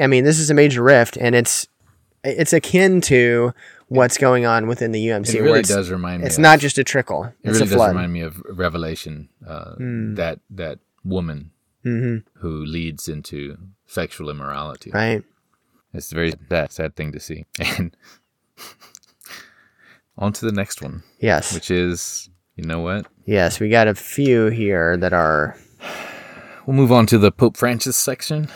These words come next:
Speaker 1: Rome related. <laughs> Yeah.
Speaker 2: Yeah.
Speaker 1: <laughs> He has his own section.
Speaker 2: Mm-hmm.
Speaker 1: Yeah, that number three story there.
Speaker 2: Yeah, Pope Francis, earlier this ye-, earlier last year, or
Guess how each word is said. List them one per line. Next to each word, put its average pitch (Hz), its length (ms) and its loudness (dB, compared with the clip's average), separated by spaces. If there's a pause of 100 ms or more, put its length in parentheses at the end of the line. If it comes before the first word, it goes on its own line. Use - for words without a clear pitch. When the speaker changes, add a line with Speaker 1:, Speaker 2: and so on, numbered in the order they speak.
Speaker 1:
Rome 160 380 8
related. 139 360 8
<laughs> 123 80 0
Yeah. 107 560 4 (200)
Speaker 2:
Yeah. 220 80 4 (120)
Speaker 1:
<laughs> 220 100 4 (100)
He 156 160 6
has 139 200 6
his 127 160 4
own 120 160 -2
section. 107 460 -4 (160)
Speaker 2:
Mm-hmm. 110 540 -4
Speaker 1:
Yeah, 104 260 4
that 107 140 0
number 107 240 0
three 104 240 0
story 90 340 -2
there. 80 300 -2 (160)
Speaker 2:
Yeah, 139 180 -2
Pope 151 240 -4
Francis, - 760 -4 (540)
earlier 127 300 4
this 123 220 0
ye-, - 160 -6
earlier 110 280 4
last 101 360 0
year, - 140 -12
or 90 220 -2